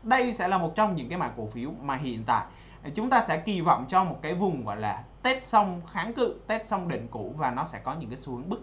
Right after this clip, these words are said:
thoát ở trong cái dòng phía sau. Ví dụ gì chúng ta có thể thấy là cái mẫu hình này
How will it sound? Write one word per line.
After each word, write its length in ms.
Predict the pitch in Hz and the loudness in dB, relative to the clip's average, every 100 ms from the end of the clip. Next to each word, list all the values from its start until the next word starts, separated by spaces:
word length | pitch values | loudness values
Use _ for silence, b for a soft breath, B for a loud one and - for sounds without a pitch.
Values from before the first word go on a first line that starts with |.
| - | -2
thoát 240 | 240 - | -2 -4
ở 80 | 127 | -10
trong 200 | 147 135 | -8 -8
cái 80 | 151 | -8
dòng 100 | 104 | -8
phía 100 | 120 | -2
sau. 280 | 190 175 B B B | 4 4 B B B
Ví 160 | 196 240 | 0 2
dụ 160 | 262 247 | 4 4
gì 300 | 262 254 226 | 2 2 -2
chúng 120 | 285 | -2
ta 80 | 285 | 0
có 100 | 294 | 0
thể 160 | 226 156 | 0 -2
thấy 180 | 131 | -2
là 180 | 185 185 B B - | 0 0 B B 0
cái 100 | 254 | 2
mẫu 220 | 254 214 | 4 4
hình 160 | 226 165 | 2 2
này 200 | 156 | 0